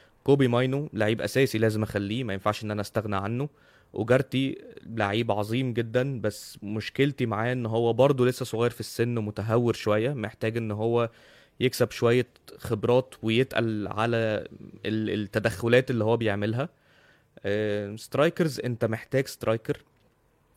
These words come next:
مع كامل احترامي، آه، لهويلاند وزيركسي، الاتنين دول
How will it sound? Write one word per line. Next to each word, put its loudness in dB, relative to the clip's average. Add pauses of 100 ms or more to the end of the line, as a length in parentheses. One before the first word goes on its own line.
(120)
مع 0
كامل 2
احترامي، -2
آه، -4
لهويلاند 0
وزيركسي، -4
الاتنين -2
دول 2